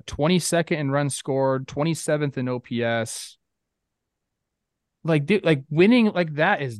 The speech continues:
difficult. Having to rely on, you know, close games and your starters to do their thing, your defense to hold up, which they are very good defensively.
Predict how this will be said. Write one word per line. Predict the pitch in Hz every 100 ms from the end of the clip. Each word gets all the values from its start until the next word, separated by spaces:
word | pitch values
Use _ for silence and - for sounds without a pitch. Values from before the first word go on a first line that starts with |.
| 107 -
difficult. | 196 226 127 - 92 82 _ _ _ _
Having | 151 185 214
to | -
rely | 202 170 147 165 185 185
on, | 151 131 120
you | 147
know, | 120 107 -
close | - 185 185 -
games | 170 160 120 110
and | 110 104 101
your | 110
starters | - 165 180 160
to | 156
do | 165 160
their | 156
thing, | 131 147 135 113
your | 107
defense | 107 185 - 165 -
to | 143
hold | 139 147 135
up, | 101
which | 120 -
they |
are | 131
very | 123 127 143
good | 135 135
defensively. | 131 120 117 104 98 101 135